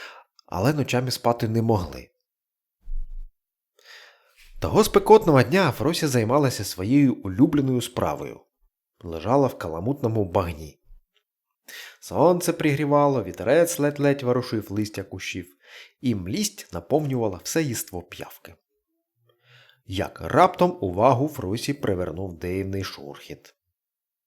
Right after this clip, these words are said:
Такого шурхоту воно ран-, вона раніше у себе на болоті не чула. «Що це може бути?» —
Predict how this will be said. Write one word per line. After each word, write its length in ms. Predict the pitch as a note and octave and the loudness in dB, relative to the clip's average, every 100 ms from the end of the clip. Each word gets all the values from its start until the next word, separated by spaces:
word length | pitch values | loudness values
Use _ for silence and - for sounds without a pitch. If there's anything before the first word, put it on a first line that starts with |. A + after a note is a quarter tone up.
| _ | _
Такого 480 | - - A2 D#3+ E3 | -14 -2 4 6 6
шурхоту 520 | - A#2+ - E3+ E3+ | 4 0 2 2 4
воно 260 | D3+ A2 G2+ | 2 4 4
ран-, 180 | B2 C3 | 2 0
вона 300 | G#2 G2+ C3 | -2 2 2
раніше 360 | A2+ A2+ C3 C#3 | 2 -2 -6 -4
у 120 | B2+ | -4
себе 260 | - G#2 | -2 0
на 120 | B2 G#2 | 0 -2
болоті 340 | F2+ G#2 A2 | -2 -2 -2
не 140 | A#2 | -2
чула. 520 | B2+ - D#2 D#2 C2 - _ _ _ _ _ _ _ _ _ _ - - _ _ _ _ | -4 -8 -10 -12 -14 -16 _ _ _ _ _ _ _ _ _ _ -20 -20 _ _ _ _
«Що 400 | - - E2 G#2+ | -16 -10 -6 -6
це 260 | A#2+ - D#3+ | -2 -2 0
може 380 | D3 D#3+ E3+ | -2 -4 -2
бути?» — 760 | E3+ E3+ A3 A2 - E2 C2+ - | -2 0 0 -2 -4 -10 -10 -16